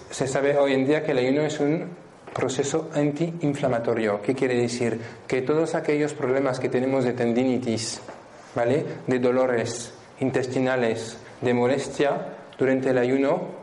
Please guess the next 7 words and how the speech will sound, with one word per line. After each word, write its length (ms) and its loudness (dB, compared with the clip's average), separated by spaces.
se 240 -2
va 460 0
deshaciendo 680 2
poco 480 0
a 100 0
poco. 440 0
Bien, 320 2